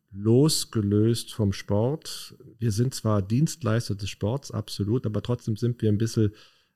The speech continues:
bisschen daneben. Das ist anders als bei anderen, ähm, weil wir natürlich auch den, dass die Gesundheit des Spielers auf lange Sicht haben wollen. Einfaches Beispiel, man hätte einen Trainer,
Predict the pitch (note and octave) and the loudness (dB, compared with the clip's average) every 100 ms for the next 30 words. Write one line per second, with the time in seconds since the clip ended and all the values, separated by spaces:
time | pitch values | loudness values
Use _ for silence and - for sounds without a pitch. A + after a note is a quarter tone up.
0 | _ _ B2 - G#2+ G2 F#2+ G#2 C#3 D3 | _ _ -2 2 4 4 6 6 6 4
1 | B2 A2 G#2 - A#2 C3 B2+ - G#2 - | 0 -2 -6 -6 0 2 2 0 -4 -2
2 | G2 G2+ G#2 B2 C3+ C#3 - _ _ _ | -4 0 2 4 4 2 0 _ _ _
3 | _ _ _ - - G#2 A2 G#2 - - | _ _ _ -20 0 4 6 4 -2 -18
4 | - _ _ _ _ _ A2+ A#2+ B2 B2 | -20 _ _ _ _ _ -2 0 4 2
5 | - A#2+ A2+ - A2+ - - - _ A2+ | 2 -2 -2 -2 -2 -2 -14 -20 _ 2
6 | A#2 A2+ - _ _ _ _ _ - G2 | 4 4 0 _ _ _ _ _ -4 -4
7 | - G#2+ - - B2+ D3 B2 A2 - B2 | -2 -2 0 2 4 4 0 0 -2 0
8 | A#2+ A2+ - G#2+ A2 A#2+ A2+ A2+ - - | 2 0 -2 -2 0 2 2 0 -4 -10
9 | - _ _ G2 F#2 F2 F2 F2+ E2+ - | -14 _ _ -2 0 0 -2 -2 -2 -4
10 | - - - _ A#2+ C3+ C3+ G#2 G#2+ B2 | -16 -20 -20 _ 0 2 2 0 2 0
11 | - C3 A#2+ G#2+ D3+ C#3+ G2+ A2+ A2+ - | 2 2 4 4 4 2 0 2 0 0
12 | A#2 C3 D3+ D3 | 0 2 2 0